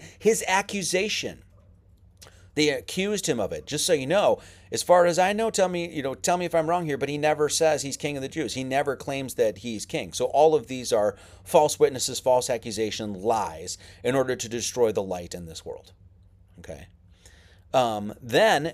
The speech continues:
then it says this, this, this is, this is some math we'll cover 'cause it's pretty damn interesting. "Then were there two thieves crucified with him," twenty-seven thirty-eight. "Then were there two thieves crucified him, with him, one on the right hand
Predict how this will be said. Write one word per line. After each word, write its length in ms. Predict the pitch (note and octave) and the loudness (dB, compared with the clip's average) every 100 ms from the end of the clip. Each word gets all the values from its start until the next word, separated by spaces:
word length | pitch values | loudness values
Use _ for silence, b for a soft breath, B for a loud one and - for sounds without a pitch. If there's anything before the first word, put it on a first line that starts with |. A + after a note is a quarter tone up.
| - | 0
then 160 | C#3+ | 0
it 60 | F3+ | 4
says 320 | - D#3 A#2+ | 8 8 8
this, 340 | A#2+ B2+ - - | 4 4 2 -4
this, 300 | A#2 C#3 - | -2 -2 -2
this 300 | - C#3 - | -4 -2 -2
is, 180 | C#3 - | -4 -8
this 260 | - A#2+ B2 | -6 -6 -4
is 100 | A2+ | -6
some 220 | - A#2 | -6 -6
math 240 | G#2+ - | -6 -4
we'll 100 | A2 | -4
cover 240 | - G#2 G2 | -2 -4 -4
'cause 160 | G2 | -8
it's 80 | F#2 | -10
pretty 220 | - F#2+ | -8 -6
damn 180 | A2+ A2 | -4 -6
interesting. 360 | G2 - A2 - B B | -6 -6 -6 -8 B B
"Then 420 | A#2+ E3+ A#3+ B3+ A3 | 0 2 4 2 4
were 420 | A3+ A3 A3+ - - | 6 6 0 -8 -8
there 280 | C3+ F#3 F3+ | -2 0 0
two 300 | - B3+ B3+ | -2 -2 -4
thieves 460 | - C4 F#3 D#3+ | -2 -2 -2 -4
crucified 580 | - A#3+ A3+ A3+ F3+ D#3+ | -4 -4 -2 0 2 2
with 160 | D#3 C3 | 0 -4
him," 300 | G2 G#2+ - - - - - _ - - | -8 -10 -16 -20 -20 -20 -20 _ -20 -2
twenty-seven 500 | F3+ A3+ A3 A3+ A3 | 0 0 0 0 -2
thirty-eight. 580 | F#3+ F3+ D#3+ E2 - - _ _ - _ b b b b b | -6 -6 -10 -14 -16 -20 _ _ -20 _ b b b b b
"Then 340 | A2 G#3 B3+ | 4 4 6
were 180 | B3+ A#3+ | 4 4
there 360 | F#3+ G3 F3 F3+ - | 4 2 2 0 -2
two 220 | A#3 B3+ | -2 -2
thieves 340 | - G#3+ G3+ | -2 -2 -2
crucified 500 | - A3+ G#3 E3+ A#2+ | -4 -4 -2 0 0
him, 300 | C3 B2 B2+ C#3+ | -2 -6 -6 -4
with 180 | F3+ | -4
him, 220 | C3+ G#2 G#2+ | -2 -6 -6
one 280 | A#2+ D3+ G#3+ | 0 2 2
on 120 | A#3 | 0
the 80 | C4 | 2
right 300 | B3 A#3+ G3+ | 4 4 2
hand 480 | F3 C3 C3 D3 | -2 -2 -6 -10